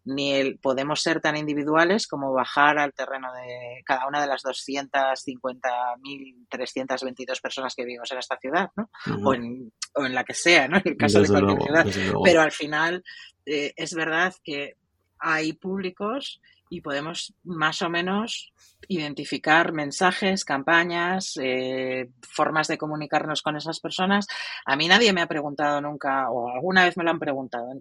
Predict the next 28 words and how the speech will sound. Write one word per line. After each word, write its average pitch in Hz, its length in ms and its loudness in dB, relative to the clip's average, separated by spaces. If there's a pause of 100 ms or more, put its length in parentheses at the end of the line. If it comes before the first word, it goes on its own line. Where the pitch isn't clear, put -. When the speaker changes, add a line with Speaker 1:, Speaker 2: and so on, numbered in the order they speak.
Speaker 1:
en 156 100 -16
ese - 180 -8
caso 180 280 0
soy 196 220 2
una 175 140 -2
persona 185 320 -4
superfeliz. 135 600 -6 (420)
¿Cómo, 208 360 4 (280)
cuál 202 260 2
prefiero 208 400 -2
que 202 100 -4
sea 202 260 0
mi 196 160 0
vía 214 380 0 (280)
de 160 140 -4
interacción 156 540 -2
con 196 120 -2
la 170 80 0
administración 147 600 -8
pública? 127 400 -12 (1300)
¿Vale? 196 280 -2 (300)
Puede 139 220 0
ser 127 200 -4
correo, 131 640 0
puede 143 140 0
ser 135 120 -2
una 123 200 2
carta, 247 640 4